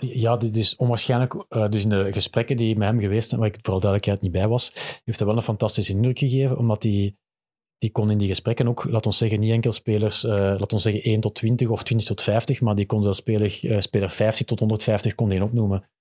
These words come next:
Eh, die, eh, begon spontaan, blijkbaar over Koning de Winter, om, en hij was gaan kijken naar, hij was toen, had nog niet getekend, maar hij was gaan kijken naar Inter Milaan tegen Empoli, om dan Lukaku en de Koning de Winter aan het werk te zien, om maar te zeggen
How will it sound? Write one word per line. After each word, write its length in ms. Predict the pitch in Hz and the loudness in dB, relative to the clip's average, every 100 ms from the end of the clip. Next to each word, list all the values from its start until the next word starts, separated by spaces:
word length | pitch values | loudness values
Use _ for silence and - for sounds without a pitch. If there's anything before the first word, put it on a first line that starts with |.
| _ _ | _ _
Eh, 120 | - 104 | -4 0
die, 160 | 107 101 | 2 2
eh, 60 | |
begon 200 | 107 104 | 2 0
spontaan, 640 | 104 - 95 101 113 113 110 | 0 -2 0 0 2 0 -2
blijkbaar 440 | 117 95 104 107 104 | -2 0 0 0 0
over 180 | 101 | 0
Koning 300 | 98 113 104 | -2 0 0
de 80 | 95 | 0
Winter, 480 | 92 117 135 120 - _ _ _ _ 120 | 0 2 0 -2 -6 _ _ _ _ -2
om, 120 | 117 | 0
en 80 | 107 | 2
hij 80 | |
was 160 | 101 98 | 0 0
gaan 140 | 98 | -2
kijken 300 | 90 107 117 | 0 0 2
naar, 240 | 113 104 101 | 2 0 0
hij 80 | 107 | -2
was 140 | 95 | -2
toen, 300 | 110 101 107 | 0 0 0
had 100 | 104 | 2
nog 80 | 104 | 2
niet 100 | 95 | 0
getekend, 340 | 95 143 151 | 0 0 2
maar 80 | 120 | 2
hij 120 | 110 | 2
was 120 | 104 - | 2 0
gaan 160 | 101 | 0
kijken 320 | 95 107 117 | 0 0 2
naar 300 | 110 104 104 | 2 0 0
Inter 300 | - 110 117 | -2 0 0
Milaan 260 | 98 98 117 | 0 2 2
tegen 220 | 113 107 | 2 0
Empoli, 520 | 113 113 127 117 120 | 0 2 2 2 2
om 80 | 117 | 2
dan 120 | 104 | 2
Lukaku 460 | 101 98 110 107 110 | 2 2 0 2 0
en 100 | 107 | 0
de 60 | 98 | 0
Koning 240 | 110 101 | 0 0
de 60 | 95 | 0
Winter 220 | 104 113 | 0 0
aan 60 | |
het 80 | 101 | 0
werk 140 | 101 95 | 0 -2
te 100 | 104 | -2
zien, 200 | 95 101 | 0 0
om 60 | |
maar 100 | 104 | 0
te 80 | 101 | 0
zeggen 320 | 98 110 113 | 0 0 0